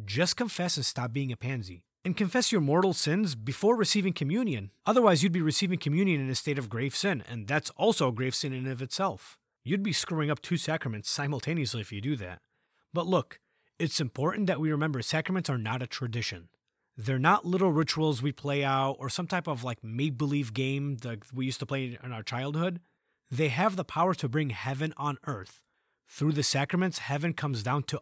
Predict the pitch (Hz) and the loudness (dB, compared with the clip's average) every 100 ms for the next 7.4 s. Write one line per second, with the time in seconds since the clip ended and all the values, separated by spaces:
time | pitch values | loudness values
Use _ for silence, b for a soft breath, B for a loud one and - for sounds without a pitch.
0 | - 165 - - - 180 175 - 147 175 | 2 2 2 -6 -4 -4 -4 -4 2 4
1 | 180 160 117 117 95 - 127 127 208 180 | 4 0 -2 -4 -8 -8 -8 -4 0 0
2 | 160 143 127 120 - - _ _ _ 127 | 2 0 0 0 0 -4 _ _ _ 0
3 | 196 185 151 180 185 135 - 160 185 151 | 2 4 2 0 0 2 0 0 -2 -4
4 | 107 139 180 147 123 135 156 - 143 135 | 0 2 2 0 -2 -4 -4 -4 -4 -6
5 | - 175 156 175 170 160 110 - 131 156 | 0 2 2 2 4 2 -2 -6 -2 0
6 | 156 156 131 117 139 127 147 127 139 113 | 0 -2 -2 -2 -2 0 0 0 -4 -2
7 | 139 151 - | -2 -4 -6